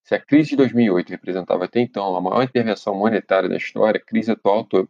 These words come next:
tomou-lhe o posto com larga vantagem. Até quando poderemos sustentar economias e mercados com artificialismos dessa natureza?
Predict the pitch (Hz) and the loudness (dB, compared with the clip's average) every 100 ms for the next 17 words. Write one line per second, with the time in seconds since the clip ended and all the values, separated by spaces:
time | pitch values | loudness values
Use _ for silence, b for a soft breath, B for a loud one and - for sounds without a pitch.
0 | _ 101 98 117 113 - 117 110 - _ | _ -6 0 2 2 0 0 0 -4 _
1 | - 90 90 104 113 92 87 87 - - | -12 -6 -2 -2 -2 -6 -8 -10 -8 -8
2 | - _ _ _ _ _ _ _ _ _ | -10 _ _ _ _ _ _ _ _ _
3 | _ _ _ _ _ - - 160 - 123 | _ _ _ _ _ -4 -2 -2 0 2
4 | 117 - 98 95 92 - - - - 95 | 2 0 2 2 0 -6 -14 -16 -8 -6
5 | 92 95 90 87 92 92 90 85 - 92 | -4 -6 -6 -4 -2 -2 -2 -4 -2 -2
6 | - - - - - - 98 90 87 98 | -4 -12 -12 -14 -18 -8 -4 -2 0 -2
7 | 92 82 90 85 90 87 87 - 85 90 | -6 -12 -12 -10 -8 -8 -8 -8 -6 -6
8 | 85 | -8